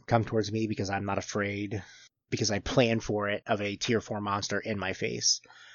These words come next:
Uh, and I do it a lot. So Brock has been my, my go-to for that. He's my champion this week 'cause he did it. Actually, no, he did it three times. He did it in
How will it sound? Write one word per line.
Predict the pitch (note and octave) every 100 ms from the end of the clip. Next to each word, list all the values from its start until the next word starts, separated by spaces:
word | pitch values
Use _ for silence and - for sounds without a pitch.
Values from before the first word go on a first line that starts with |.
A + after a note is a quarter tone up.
| - -
Uh, | G2+ G2+ G2+ G2 F#2 -
and | - G2+
I |
do | F#2+ G2+
it |
a | F#2
lot. | F#2 G2+ - _ -
So | - G2 G2
Brock | G#2+ A#2+ A2+ A2+
has | G#2
been | A2+
my, | G#2+ G2+ G2+ G2+ F#2+ _ _ _ _
my | B2 A#2
go-to | G#2+ D3 C#3+ D3
for | -
that. | C#3 C#3 C3+
He's | A#2 B2+ A2+
my | A#2
champion | A2 A#2+ A2+ A2+
this | A2 -
week | A2+ A2
'cause | G#2
he | G#2+
did | G#2+ G#2+
it. | - -
Actually, | B2+ - A#2+
no, | A#2+
he |
did | B2+ A#2
it |
three | - A2+
times. | - - - - - -
He | A#2
did | A2
it | G#2+
in | G2+ G2+ G2+